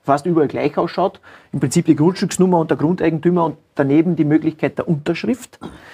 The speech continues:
Die Unterschrift der Eigentümer, Anrainer aller angrenzenden Grundstücke ist erforderlich. Und das ist natürlich oft dann auch das Thema,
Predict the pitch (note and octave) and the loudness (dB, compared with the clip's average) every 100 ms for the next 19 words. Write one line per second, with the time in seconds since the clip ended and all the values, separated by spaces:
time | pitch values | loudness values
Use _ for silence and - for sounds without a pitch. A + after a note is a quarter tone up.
0 | - - - - _ - - B3+ F4 D4 | -20 -20 -20 -20 _ -4 4 6 6 2
1 | - B3+ - - - F3 B3 A#3 G#3+ G3+ | 2 0 2 -2 2 2 4 2 0 0
2 | - F3+ A3 G#3 G3 - - C4 C#4+ A3+ | 0 2 2 2 0 0 2 4 4 2
3 | - F#3+ F3+ F3 F3 D3 D#3 C#3+ - A#2 | -2 -2 -2 -4 -4 -6 -6 -6 -6 -4
4 | A#2 G#2+ G#2+ - - - _ - - - | -4 -6 -8 -10 -12 -18 _ -8 -4 0
5 | - A#3 - - - G3 G3 F#3 F#3+ F3+ | 0 -2 -6 -10 -4 -2 0 0 0 0
6 | - F#3 - D#3+ D#3 - D#3+ E3 B2 | 0 -2 -2 -2 -2 -4 -2 0 0